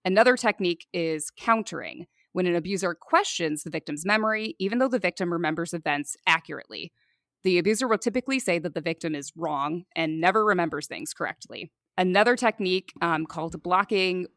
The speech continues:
or diverting is when the abuser changes the subject and or questions the victim's thoughts. They may question what, like, friend or family member you got that quote-unquote crazy idea from, or they may say you are imagining things. An abuser may use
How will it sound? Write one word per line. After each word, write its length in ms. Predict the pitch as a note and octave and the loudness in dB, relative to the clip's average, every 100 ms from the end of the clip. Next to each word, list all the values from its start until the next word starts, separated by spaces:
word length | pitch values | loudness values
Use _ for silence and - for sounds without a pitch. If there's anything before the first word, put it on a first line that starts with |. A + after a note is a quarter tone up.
| - | -8
or 160 | E3+ E3+ | -6 -4
diverting 580 | D#3 D#3+ G3+ E3+ D#3 | -4 0 0 2 0
is 160 | D#3 E3+ | -2 -2
when 120 | F3 | -2
the 80 | E3 | 0
abuser 380 | E3 F#3+ G#3+ B3 | -2 -2 -2 -2
changes 340 | G#3+ E3+ E3 | 0 -2 -2
the 80 | - | -6
subject 640 | D#3+ D#4+ F4+ E3 D#3 - - | 0 2 2 2 0 -2 -8
and 260 | A3+ C#4 C#4+ | 2 2 4
or 220 | G3 G3+ | 2 0
questions 420 | - F3 - G#3 | 2 0 0 -4
the 80 | F#3+ | -4
victim's 360 | D#3+ D3 C#3 - | -4 -6 -8 -4
thoughts. 500 | - F3+ - - - - - | 2 2 0 -8 -12 -12 -6
They 80 | - | 2
may 140 | F3+ F3+ | 4 4
question 580 | - F#3 - F#3 F3 | 2 2 2 2 2
what, 220 | D#3+ D#3 - | 2 2 0
like, 160 | - C3+ | -6 -8
friend 460 | - D4 C4+ G3+ F3 | -4 2 4 4 0
or 80 | F3 | 0
family 400 | B3 A3+ G3+ F3 | 2 2 2 0
member 300 | E3 D#3+ D#3 | 0 -2 -2
you 180 | D#3 | -2
got 280 | D3+ D#3 E3 | 2 2 2
that 260 | D#3 D3 - | 2 0 0
quote-unquote 760 | - F#3+ E3 E3 - E3+ - | 0 2 4 0 0 -2 -2
crazy 460 | - A3+ A3 F#3 E3+ | -2 0 0 0 -2
idea 280 | D#3+ F#3+ G#3 | 0 0 0
from, 300 | D#3+ C#3+ E3 - - | -2 -4 -6 -10 -8
or 120 | - | 0
they 100 | F3 | 2
may 180 | E3 G#3+ | 4 2
say 300 | C#4 F3 D#3+ | 2 2 2
you 240 | E3 E3 D#3+ | 2 0 2
are 260 | D#3+ D3+ - | 2 0 -2
imagining 560 | F3+ D3 C#3+ - - | 0 0 0 -4 -14
things. 480 | D3+ C2 - - - - - | -12 -12 -12 -12 -12 -10 -4
An 100 | F#3+ | 0
abuser 480 | F3 F#3+ G#3 G3+ F#3+ | 0 0 0 0 2
may 460 | F3+ F3+ F3+ F3 - | 4 4 4 2 -2
use 580 | E3+ E3+ E3 D#3+ D#3+ | -2 0 0 -2 -6